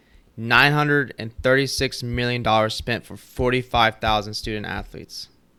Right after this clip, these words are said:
which equates to roughly about twenty thousand eight hundred dollars per athlete. And now that's saying that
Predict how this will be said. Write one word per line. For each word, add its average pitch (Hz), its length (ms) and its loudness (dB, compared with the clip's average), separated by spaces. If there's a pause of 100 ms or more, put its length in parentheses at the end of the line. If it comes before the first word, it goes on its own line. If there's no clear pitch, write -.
(460)
which 120 160 -6
equates 131 480 0
to 117 100 -4
roughly 135 460 0
about 110 420 -2
twenty 139 280 -4
thousand 110 500 0
eight 113 140 -2
hundred 117 200 -4
dollars 101 340 -2
per 120 440 -4
athlete. 101 480 -6 (340)
And 117 80 -8
now 123 140 6
that's 143 260 6
saying 151 320 4
that 110 300 -2